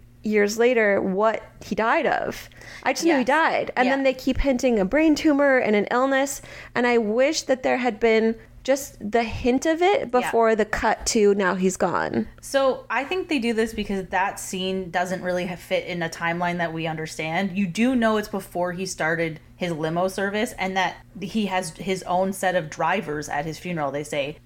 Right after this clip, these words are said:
Speaker 2: "C-, tell Jerry's drivers to shut all the windows." So it's a period of time later that he's now owned a business and it's been successful. So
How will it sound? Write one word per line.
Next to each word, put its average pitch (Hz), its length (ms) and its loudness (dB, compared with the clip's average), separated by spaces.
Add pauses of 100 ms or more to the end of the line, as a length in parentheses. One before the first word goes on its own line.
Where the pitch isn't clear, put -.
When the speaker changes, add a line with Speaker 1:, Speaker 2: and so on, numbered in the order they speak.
Speaker 2:
"C-, 214 160 -10
tell 214 200 -2
Jerry's 208 380 0
drivers 196 340 -2
to 175 80 -8
shut 180 140 0
all 170 80 0
the 165 100 -2
windows." 165 360 -4
So 170 300 -2 (280)
it's 180 100 -8
a 185 40 -6
period 330 300 0
of 269 80 -4
time 247 280 0
later 233 260 2
that 196 160 2
he's 190 720 -6 (140)
now 190 320 2
owned 190 180 2
a 185 60 0
business 180 400 -2
and 180 120 -4
it's 175 120 -6
been 180 160 -4
successful. - 640 -6
So 180 480 0